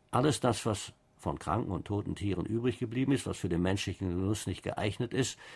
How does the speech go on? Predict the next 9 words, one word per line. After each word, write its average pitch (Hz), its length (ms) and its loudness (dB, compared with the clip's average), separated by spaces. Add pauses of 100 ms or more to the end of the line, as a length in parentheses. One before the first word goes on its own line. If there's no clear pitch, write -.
(120)
und 98 120 0
das 95 140 2
gilt 127 200 8
auch - 100 0
für - 180 0
alle 101 200 2
anderen 143 340 8
organischen 95 640 2
Abfälle, 117 480 2